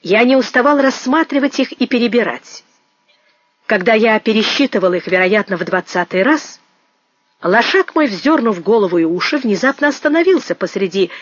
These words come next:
проезжей дороги. Я решил, что он испугался, и принялся разглядывать, какая могла быть тому причина. Тут я увидел на земле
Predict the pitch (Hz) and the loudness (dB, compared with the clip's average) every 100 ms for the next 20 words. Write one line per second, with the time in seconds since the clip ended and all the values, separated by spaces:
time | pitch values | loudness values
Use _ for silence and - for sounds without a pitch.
0 | - 196 190 180 165 185 196 202 127 - | -4 0 0 0 0 -2 0 -2 -4 -8
1 | - _ _ _ _ _ _ _ _ _ | -20 _ _ _ _ _ _ _ _ _
2 | _ - 170 180 175 - 202 208 - 185 | _ -4 0 2 2 2 0 0 -2 0
3 | 196 208 - - - - 151 226 370 - | 2 -2 -8 -10 -10 -8 -2 2 2 0
4 | - - _ _ - - - 214 208 180 | -12 -16 _ _ -20 -12 -6 -2 0 0
5 | 175 - 240 233 185 175 170 160 180 247 | -2 0 2 2 0 -2 0 0 0 -2
6 | - - - _ _ - 170 170 170 180 | -4 -20 -20 _ _ -6 -2 0 2 2
7 | 220 175 170 175 - 202 226 - 277 - | 0 0 -4 -4 -2 -2 -2 -2 -4 0
8 | 330 202 - _ _ _ _ _ _ _ | -2 -2 -14 _ _ _ _ _ _ _
9 | - 381 381 320 294 233 226 254 220 202 | -2 0 2 2 2 0 0 0 0 0
10 | 180 180 170 233 | -2 0 0 -2